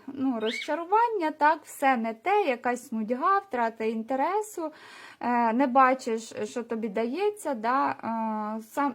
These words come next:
самі себе закриваєте якось, хочу, не знаю що, образа ж-, на життя, душевний якийсь застій. Ну, тобто очікування, що хтось прийде і врятує, от в такому плані, але, е, ну, а в роботі це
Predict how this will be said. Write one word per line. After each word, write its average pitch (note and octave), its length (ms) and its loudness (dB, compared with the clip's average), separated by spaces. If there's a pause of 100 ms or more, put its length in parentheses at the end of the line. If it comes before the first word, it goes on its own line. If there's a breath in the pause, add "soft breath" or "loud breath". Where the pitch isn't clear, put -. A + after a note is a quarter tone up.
самі C4+ 320 0
себе A3+ 280 -4
закриваєте D#4 800 -2
якось, C#4 560 -2
хочу, B3+ 360 -2
не A3+ 140 -4
знаю A#3 360 -4
що, E4 240 -12
образа A3 580 -4
ж-, A#3 100 -10
на A#3 200 -8
життя, C4 520 -6
душевний G#3+ 580 -8
якийсь A3 300 -12
застій. D4 680 -8 (480 loud breath)
Ну, C#4+ 120 0
тобто C#4 460 0
очікування, C4+ 1040 -2
що A#3+ 220 -6
хтось C#4 300 -4
прийде B3 460 0
і C4 60 2
врятує, G#3 640 -6
от G#3 160 -8
в - 60 -20
такому G3+ 540 -8
плані, C#4+ 480 -6 (100)
але, B3 380 -2 (840 loud breath)
е, G#3+ 400 0
ну, A#3 240 -4
а A3 100 2
в A3 100 -4
роботі B3+ 540 -2
це A#3 380 -4